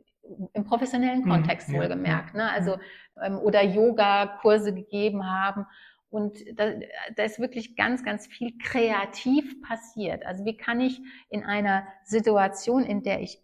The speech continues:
Speaker 1: eingeschränkt bin, trotzdem etwas gestalten und trotzdem kreativ sein mit einem positiven Mindset, mit einer positiven Haltung? Dabei hilft Design Thinking, aber es hilft nicht dabei, diese massiven Probleme, mit denen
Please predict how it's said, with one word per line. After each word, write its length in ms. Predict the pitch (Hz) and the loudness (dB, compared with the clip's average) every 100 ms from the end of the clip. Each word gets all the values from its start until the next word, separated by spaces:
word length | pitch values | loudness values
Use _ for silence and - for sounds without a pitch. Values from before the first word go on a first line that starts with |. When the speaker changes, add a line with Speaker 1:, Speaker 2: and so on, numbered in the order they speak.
| - | 0
Speaker 1:
eingeschränkt 800 | 269 349 349 - - 170 170 - _ | 2 2 0 -4 -8 -12 -12 -16 _
bin, 380 | - - - - _ _ | -10 -8 -10 -16 _ _
trotzdem 960 | - - 254 - - 220 220 208 208 208 | -10 -4 -4 -6 -8 -2 0 0 -4 -4
etwas 380 | 202 - 165 - | -6 -4 -10 -12
gestalten 680 | - - 190 214 247 - - | -16 -4 0 0 0 -4 -10
und 160 | 175 | -10
trotzdem 480 | - 226 - 190 170 | -6 -6 -6 -10 -8
kreativ 880 | - 180 175 175 - 254 311 - - | -10 -10 -8 -8 -4 2 2 0 -10
sein 520 | 170 170 175 175 - _ _ | -10 -8 -8 -8 -12 _ _
mit 300 | 190 208 208 | -2 0 0
einem 580 | - 190 196 190 185 175 - - | -2 -2 0 -2 -4 -6 -8 0
positiven 960 | 320 330 220 - 170 170 170 170 175 | 2 2 0 -4 -10 -10 -10 -10 -10
Mindset, 540 | - 180 170 180 - 185 | -10 -8 -8 -10 -14 -14
mit 100 | 180 | -12
einer 200 | 175 175 | -12 -14
positiven 760 | - 269 254 - 170 170 160 | -4 -4 -4 -8 -14 -16 -16
Haltung? 300 | - - 165 _ _ _ _ _ _ - | -16 -16 -16 _ _ _ _ _ _ -2
Dabei 840 | 214 214 220 220 214 - 165 175 | 2 4 4 2 0 -4 -2 -2
hilft 240 | 175 175 - | -4 -8 -12
Design 340 | 165 - 170 | -14 -12 -14
Thinking, 280 | - 180 - | -16 -18 -16
aber 100 | - | -14
es 100 | 170 | -14
hilft 280 | - 165 - | -12 -12 -8
nicht 240 | 185 - 165 | -8 -8 -12
dabei, 340 | 170 170 165 | -10 -8 -10
diese 240 | 170 165 | -10 -10
massiven 640 | 175 180 180 - 269 247 226 | -6 -6 -6 2 4 4 0
Probleme, 540 | 214 202 208 233 202 | -2 0 2 4 2
mit 220 | 180 180 | -2 -4
denen 420 | 190 175 180 175 | -6 -6 -6 -8